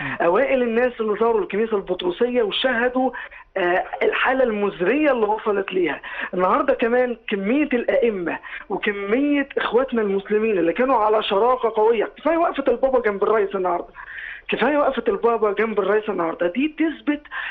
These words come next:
Speaker 2: ان الضربه اللي حصلت دي حصلت في مؤسسه من مؤسسات الدوله، مش
Speaker 1: مم.
Speaker 2: فكره انها كنيسه بقى وفتنه طائفيه. لا، مفيش في مصر فتن طائفيه، في، آم، في كيان كامل بيتهز،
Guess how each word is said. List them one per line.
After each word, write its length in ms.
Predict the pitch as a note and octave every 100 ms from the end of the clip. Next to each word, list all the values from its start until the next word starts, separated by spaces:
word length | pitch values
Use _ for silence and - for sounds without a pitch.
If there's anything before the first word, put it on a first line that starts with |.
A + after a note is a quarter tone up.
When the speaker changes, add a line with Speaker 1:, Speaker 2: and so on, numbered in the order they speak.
| - -
Speaker 2:
ان 160 | F#3+ F#3+
الضربه 380 | F#3+ A#3 C#4 A#3+
اللي 140 | G3+
حصلت 360 | F#3+ B3+ A#3 A3+
دي 60 |
حصلت 360 | B3 D4 D4 D4
في 60 | B3+
مؤسسه 500 | A#3+ A3 D#4+ D#4+ A#3+
من 80 |
مؤسسات 480 | G#3 G#3+ G#3+ A#3 D4
الدوله، 400 | C4 C4+ C4+ F3
مش 220 | F3+ F#3+
Speaker 1:
مم. 60 | B3
Speaker 2:
فكره 320 | D4 A#3+ A#3
انها 260 | A3 G#3+ G3+ - - - -
كنيسه 460 | G#3+ G#3+ A#3 A3+ F#3+
بقى 240 | G3 G3+
وفتنه 340 | F3 A3+ A3 F#3+
طائفيه. 600 | G3+ F#3+ G3 F#3+ F#3 E3 - _ _ _ -
لا، 180 | F#3 - _ F#3+
مفيش 440 | F#3 C#4 F4 -
في 80 | -
مصر 440 | G3+ C4 - G#3 -
فتن 340 | C#4 A3 G#3
طائفيه، 600 | G3+ G3 G3 D4+ E4+ F#4+ - - - -
في، 340 | C#4 F4 E4+ -
آم، 880 | - G3 F#3+ F#3+ F#3+ F#3+ F#3+ F#3+ G3 G3+ _ _ _ _ _ - -
في 280 | C#4+ D4+ - - _ _ -
كيان 520 | G3+ G#3 D4+ E4+ D4+
كامل 340 | C4 C4+ B3 A#3
بيتهز، 640 | A#3+ A3 G3 A3 A#3+ G#3+